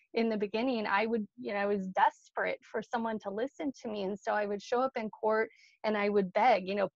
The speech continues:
"Appoint minors counsel, appoint an evaluator. Somebody's got to see what's happening." And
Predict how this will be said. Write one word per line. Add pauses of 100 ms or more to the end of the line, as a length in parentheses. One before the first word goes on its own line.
(140)
"Appoint
minors
counsel, (120)
appoint
an
evaluator.
Somebody's (100)
got
to
see
what's (140)
happening." (460)
And